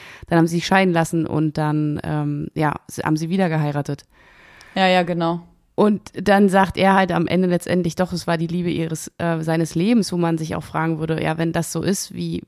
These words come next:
Speaker 1: kann das sein, dass du dann <laughs> so viele Fehler eigentlich in, äh, anderen Augen gemacht hast und wie kann es sein, dass sie das so annehmen kann? Und auf der anderen Seite ist auch ein ganz interessantes Thema, wie gehe ich eigentlich in meinem Leben mit Schmerz
Speaker 2: Ja.
Speaker 1: und Leid um?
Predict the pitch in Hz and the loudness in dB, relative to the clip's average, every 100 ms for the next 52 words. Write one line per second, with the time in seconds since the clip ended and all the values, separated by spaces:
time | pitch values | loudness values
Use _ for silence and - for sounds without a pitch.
0 | - 170 170 165 170 175 180 160 - 170 | -8 -2 0 0 2 2 2 -2 -2 2
1 | 170 180 170 170 160 165 160 - 175 202 | 4 4 0 -2 -4 -4 -4 0 0 2
2 | 160 156 156 151 - 156 156 147 - 156 | 2 0 -2 -6 -4 -2 -2 -4 -6 -4
3 | 151 - 160 160 147 - 156 165 160 147 | -4 -2 -2 -2 -4 0 2 2 2 0
4 | 156 170 - 165 - 151 151 156 151 151 | -2 -4 -4 -6 -4 -6 -4 -4 -2 -2
5 | - 156 160 156 147 156 160 147 147 - | -2 0 0 0 -4 -4 -4 -4 -4 -4
6 | 143 - 156 202 175 151 143 - 147 165 | -4 -2 0 2 4 2 0 -2 -4 -4
7 | - - - - _ 170 190 - - - | -8 -20 -20 -20 _ 0 0 0 -8 -4
8 | 185 185 - 190 - 262 247 180 175 175 | -4 -4 -4 0 2 2 2 0 0 -2
9 | 175 175 - - 175 170 175 170 180 - | -2 -2 -2 2 2 2 0 2 0 0
10 | 170 165 170 170 165 - 190 180 175 160 | -2 -2 0 0 -2 -4 -2 2 2 0
11 | 175 190 190 - - - - 185 180 165 | -2 0 0 -2 -10 -2 2 2 2 -2
12 | 170 160 160 165 180 170 160 - 170 175 | 0 2 2 2 2 0 -2 -2 2 2
13 | 175 175 156 160 185 - - 147 | 2 0 0 2 0 0 -4 -4